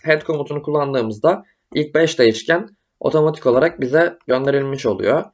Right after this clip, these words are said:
Peki beş değil de patron dedi ki bana beş fazla, bana tab üçü verelim. İşte tab üçte bu şekilde parametre olarak üç verdiğimizde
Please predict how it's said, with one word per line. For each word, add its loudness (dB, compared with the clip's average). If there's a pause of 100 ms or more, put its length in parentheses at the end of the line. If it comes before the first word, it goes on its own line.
(140)
Peki -4
beş 2
değil 0
de 4
patron 0
dedi 0
ki -4
bana 0
beş 0
fazla, 2
bana -2
tab -2
üçü -4
verelim. 0 (500)
İşte -2
tab 0
üçte 0 (160)
bu -6
şekilde 2
parametre 2
olarak 2
üç -6
verdiğimizde 0